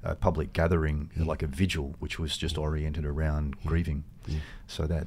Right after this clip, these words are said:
Speaker 1: that's very interesting to see that playing out.
Speaker 2: Mm.
Speaker 1: And also, you can, so you can transfer this personal experience across to the, the widespread social attitude at the moment towards these problems that we see,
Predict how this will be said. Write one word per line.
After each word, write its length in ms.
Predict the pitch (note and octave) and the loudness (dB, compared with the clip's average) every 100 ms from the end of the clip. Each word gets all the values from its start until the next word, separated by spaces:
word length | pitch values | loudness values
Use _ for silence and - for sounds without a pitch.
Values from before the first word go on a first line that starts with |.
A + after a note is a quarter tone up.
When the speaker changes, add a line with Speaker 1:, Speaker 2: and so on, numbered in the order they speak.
| - | -2
Speaker 1:
that's 220 | E2 - | -2 0
very 260 | E2+ D#2+ D#2 | 0 0 0
interesting 300 | D#2 - D2+ | -2 -2 -2
to 80 | |
see 140 | D2 F2 | 0 0
that 160 | D2+ | 0
playing 360 | - F2 D#2+ F2 | 2 4 6 6
out. 180 | F2 D#2+ | 6 6
Speaker 2:
Mm. 100 | E2 | 4
Speaker 1:
And 160 | E2 F2+ | 4 4
also, 500 | A2+ G#2+ - F2 D#2+ E2+ | 8 6 6 4 4 2
you 140 | F#2+ | 0
can, 160 | - F2+ | 2 0
so 180 | - E2+ | 2 2
you 140 | E2 | 2
can 100 | F#2 | 2
transfer 400 | F2 A2+ G2+ - | 2 2 2 2
this 140 | D#2+ - | 0 0
personal 380 | F2+ E2+ D#2+ | 0 0 0
experience 460 | D2 - D#2+ D#2 D2 | -2 -2 -2 -2 -2
across 360 | - F2 D#2+ - | -4 -2 -2 -2
to 120 | E2+ | -2
the, 240 | D#2 D2+ C#2+ - - - - | 0 0 -2 -10 -14 -14 -4
the 80 | E2 | 0
widespread 840 | D#2+ E2+ D#2+ - - E2+ D#2+ E2 - | 6 8 8 4 -2 0 2 0 -4
social 580 | - - F2+ E2 D#2 D2 | -2 4 4 4 0 0
attitude 600 | D#2+ F2 - E2+ D#2 D#2 | 0 0 2 2 2 0
at 160 | E2 D#2+ | -2 -2
the 60 | D#2+ | 0
moment 400 | D#2+ E2+ D#2+ - | 4 4 4 0
towards 440 | D2+ E2 E2+ - | -2 2 2 2
these 420 | D#2 D#2 D2 - - - - - - - | 0 0 0 -4 -6 -16 -16 -16 -16 -6
problems 560 | - F#2 F2 D#2+ D2 - | 4 6 6 2 0 -2
that 160 | D2 | 0
we 120 | E2 | 0
see, 460 | D2+ - D#2+ D#2+ D#2 | 0 2 2 2 0